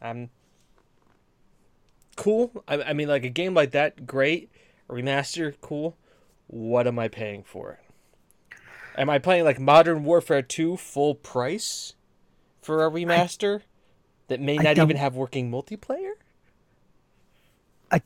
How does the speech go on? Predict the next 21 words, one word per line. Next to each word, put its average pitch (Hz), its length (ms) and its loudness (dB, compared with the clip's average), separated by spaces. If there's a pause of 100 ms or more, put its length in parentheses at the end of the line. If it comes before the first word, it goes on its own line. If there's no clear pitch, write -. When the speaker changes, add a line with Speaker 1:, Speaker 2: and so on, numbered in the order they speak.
Speaker 2:
don't 160 280 8
think 151 260 -6
so. 123 240 -6 (120)
I, 165 260 2
I, 180 140 4 (120)
I'm 196 280 4
gonna 190 240 6 (180)
make 165 260 6
a - 60 4
guess 147 480 0
here. - 300 -8 (360)
Okay, - 180 -10 (100)
I'm 135 60 -6
gonna 143 160 -4
make 147 200 -2
a - 80 -20
guess. 151 280 -4
It's - 180 -8
gonna 143 160 -6
be 147 200 -2
r-, 151 600 0